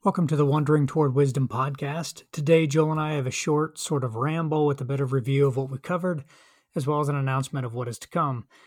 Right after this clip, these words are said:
Uh, we discuss evaluative outlooks briefly and talk about the role of rationality and emotion in the way that we live and think and act, noting that we are not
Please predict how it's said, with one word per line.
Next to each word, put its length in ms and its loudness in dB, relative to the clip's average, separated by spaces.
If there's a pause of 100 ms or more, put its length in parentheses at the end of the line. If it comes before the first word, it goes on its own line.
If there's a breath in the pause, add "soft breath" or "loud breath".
(220 soft breath)
Uh, 260 -12
we 80 -6
discuss 380 0
evaluative 380 0
outlooks 320 -6
briefly 520 0
and 120 0
talk 160 0
about 180 -2
the 80 -4
role 180 -2
of 120 -4
rationality 800 -2
and 100 -8
emotion 560 0
in 80 -2
the 80 -4
way 160 -2
that 140 -8
we 100 -10
live 480 -4
and 180 -10
think 220 -6
and 100 -6
act, 380 -10
noting 320 -2
that 160 -6
we 160 -2
are 120 -6
not 420 -6